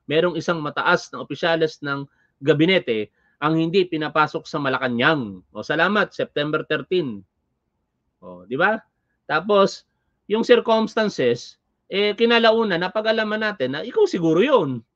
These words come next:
Dahil biruin mo, sasabihin ng abogado na si Attorney Briones, inaaway mo ang First Lady. Eh, sabi nga niya, "Hindi lalaki ang pumapatol sa babae."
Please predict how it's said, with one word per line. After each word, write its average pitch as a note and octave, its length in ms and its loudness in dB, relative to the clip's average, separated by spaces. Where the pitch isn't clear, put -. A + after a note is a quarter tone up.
Dahil G3 320 -2
biruin A3 320 4
mo, A#3 80 0
sasabihin G3 640 0
ng E3+ 80 -8
abogado F3 500 0
na F3 80 -4
si - 80 -10
Attorney D#3+ 460 -4
Briones, D#3+ 500 -4
inaaway B2 540 -2
mo B2 160 -4
ang B2 80 -8
First A#2 320 -8
Lady. G2+ 340 -10
Eh, A#2+ 480 0
sabi C3 320 -2
nga C#3 160 -2
niya, G#2+ 300 -6
"Hindi D3 320 2
lalaki D3 460 0
ang C3+ 180 -4
pumapatol B2+ 640 -2
sa B2+ 160 -4
babae." B2 460 -2